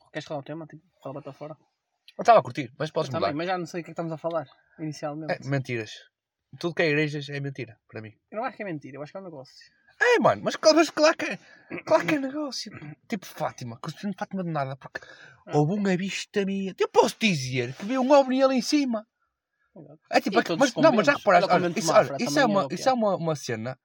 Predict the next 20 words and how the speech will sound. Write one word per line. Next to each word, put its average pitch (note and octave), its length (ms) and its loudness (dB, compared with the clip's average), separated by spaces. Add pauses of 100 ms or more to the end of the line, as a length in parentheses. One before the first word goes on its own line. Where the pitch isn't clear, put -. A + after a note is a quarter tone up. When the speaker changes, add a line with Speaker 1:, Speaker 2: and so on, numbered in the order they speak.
(360)
Speaker 2:
engraçada. F#3 640 2 (380)
Speaker 1:
Os D#3 100 -14
Speaker 2:
Porque F3+ 160 -2
eu G#3+ 40 -2
tive, A#3+ 100 -2
eu F#3 80 -4
Speaker 1:
avistamentos. F3+ 140 -2
Speaker 2:
tive A3+ 120 0
a G3+ 40 2
ver F#3 120 0
uma E3+ 100 -2
merda, A2+ 240 -4
imagina. C3 320 -8 (1000)
Antigamente D#3 400 -2
a C#3 40 -4
cena E3 160 -4
dos D#3+ 120 -6
avistamentos, E3 520 -6 (600)
tipo, C3+ 120 -12 (120)
pintava. D3 480 2